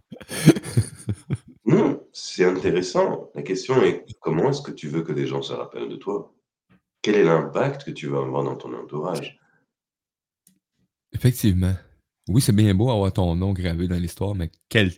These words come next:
Speaker 1: c'est quelle trace, quel impact que tu veux laisser ? C'est important.
Speaker 2: Puis, tu sais, je veux dire, en passant par l'école primaire et secondaire, on apprend l'histoire et, euh,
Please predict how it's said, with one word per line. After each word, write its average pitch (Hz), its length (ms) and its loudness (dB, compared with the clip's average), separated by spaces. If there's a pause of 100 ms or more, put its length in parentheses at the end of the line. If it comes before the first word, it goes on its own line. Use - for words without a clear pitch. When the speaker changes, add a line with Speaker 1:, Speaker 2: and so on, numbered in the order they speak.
(360)
Speaker 1:
c'est - 180 -12
quelle 95 240 -2
trace, 95 320 -6
quel 98 160 2
impact 90 480 -2
que 92 60 -8
tu - 160 -10
veux 80 80 0
laisser ? 85 360 -4 (1400)
C'est - 180 -4
important. 107 420 -2 (2000)
Speaker 2:
Puis, 80 440 -6 (3000)
tu 78 120 -12
sais, 87 320 0
je 71 100 -4
veux 71 60 -6
dire, 78 200 -2
en 69 120 -4
passant 82 420 0
par 65 200 -2
l'école 62 280 -8
primaire 78 300 0
et 67 40 -4
secondaire, 67 580 -2
on 71 100 -4
apprend 62 260 -8
l'histoire 71 760 0
et, 62 240 -10
euh, 58 120 -12